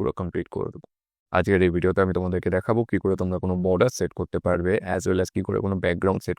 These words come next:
করতে পারবে তোমাদের এইচটিএমএল ডকুমেন্টে। এই টপিকটি লাস্ট টপিক হতে চলেছে, চো-, চলো দেখে নেওয়া যাক কি কি আমরা এখানে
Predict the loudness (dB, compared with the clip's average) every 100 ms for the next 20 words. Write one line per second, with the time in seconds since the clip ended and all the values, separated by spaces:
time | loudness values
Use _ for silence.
0 | -4 -4 0 0 0 -2 -2 -2 -2 -4
1 | -2 -2 -2 -6 -8 -12 -12 -18 _ _
2 | _ _ _ _ 0 2 4 2 2 4
3 | 4 2 0 0 0 -2 -2 -2 -4 -6
4 | -10 -8 -6 -6 -8 -4 0 0 2 0
5 | 0 -2 -2 -4 -6 -6 -4 -4 -2 -4
6 | -4 -10